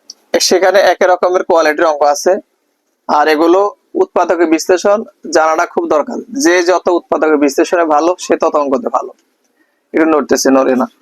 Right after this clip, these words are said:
হ্যাঁ, যে যত উৎপাদকের বিশ্লেষণে ভালো,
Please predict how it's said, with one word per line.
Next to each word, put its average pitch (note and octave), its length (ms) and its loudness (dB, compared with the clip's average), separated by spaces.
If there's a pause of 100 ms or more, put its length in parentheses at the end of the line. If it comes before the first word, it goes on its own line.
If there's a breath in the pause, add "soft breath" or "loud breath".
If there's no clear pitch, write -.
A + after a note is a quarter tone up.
(520 soft breath)
হ্যাঁ, F#3 240 -2 (760)
যে D#3 240 0 (120)
যত F3+ 140 2 (100)
উৎপাদকের F3 580 0
বিশ্লেষণে F3+ 400 0 (100)
ভালো, E3 220 2